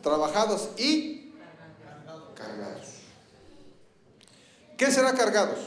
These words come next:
Algo bien fácil y bien sencillo. Dice, que es colocar una carga.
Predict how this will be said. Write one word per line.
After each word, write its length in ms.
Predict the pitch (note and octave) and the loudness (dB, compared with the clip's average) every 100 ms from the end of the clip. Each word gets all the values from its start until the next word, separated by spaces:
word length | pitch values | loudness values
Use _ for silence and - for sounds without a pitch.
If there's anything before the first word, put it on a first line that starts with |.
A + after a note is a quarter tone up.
| - - - - - - - - - - - - _ _ _ _ - | -14 -20 -20 -20 -20 -20 -20 -20 -20 -20 -20 -20 _ _ _ _ -2
Algo 360 | D#3 G3+ F#3+ | 2 4 4
bien 200 | F3 F3 | 4 2
fácil 360 | F3+ E3+ - C3+ | 2 0 -2 -6
y 20 | |
bien 240 | B2+ C#3 - | -6 -6 -6
sencillo. 440 | C#3 - - C#3 - | -8 -10 -10 -10 -10
Dice, 500 | F3 F3+ C3 - - - - | -6 -2 -4 -4 -12 -18 -6
que 240 | - G#3+ C#4+ | 2 4 6
es 160 | D4+ | 4
colocar 960 | - A3+ G3+ F#3+ A3 D4 D4+ - - - - - - - _ _ _ _ - | 2 4 4 4 4 4 2 -4 -14 -20 -20 -20 -20 -20 _ _ _ _ -8
una 220 | F3+ C#4 | -4 -2
carga. 500 | G#3 G#3+ - - | -2 -4 -6 -10